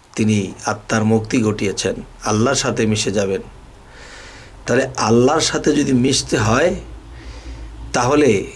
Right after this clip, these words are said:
এই দুনিয়াকে নমস্কার বলতে হয়। আর সেই নমস্কার হিসেবে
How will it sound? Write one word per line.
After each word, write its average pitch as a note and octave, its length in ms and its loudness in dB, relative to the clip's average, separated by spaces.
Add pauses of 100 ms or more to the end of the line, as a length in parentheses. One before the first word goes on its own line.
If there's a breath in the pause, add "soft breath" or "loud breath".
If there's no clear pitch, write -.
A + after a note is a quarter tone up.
(220)
এই C3 480 4
দুনিয়াকে A#2+ 840 2
নমস্কার A2+ 760 2
বলতে G2 280 -2
হয়। F#2+ 260 -4 (340)
আর A2 180 0
সেই A#2+ 340 2
নমস্কার A#2 640 2
হিসেবে A2+ 600 2